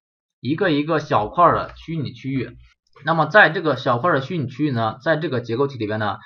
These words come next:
它会指定这个虚拟区域它的一个起始地址跟结束地址。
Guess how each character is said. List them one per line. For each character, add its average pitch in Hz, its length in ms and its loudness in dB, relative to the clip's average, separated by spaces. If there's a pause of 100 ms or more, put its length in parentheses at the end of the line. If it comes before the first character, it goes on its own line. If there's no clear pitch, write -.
(340)
它 139 160 4
会 165 160 0
指 - 180 -6
定 127 280 -2 (1080)
这 202 240 4
个 107 240 -4
虚 180 200 -8
拟 117 180 -4
区 - 280 -6
域 - 140 -4 (340)
它 160 240 6
的 147 140 2
一 110 120 -2
个 123 180 -2
起 151 200 -4
始 170 160 -4
地 135 160 -4
址 104 160 -8
跟 117 240 -6
结 110 160 -4
束 127 160 -4
地 120 160 -4
址。 - 140 -14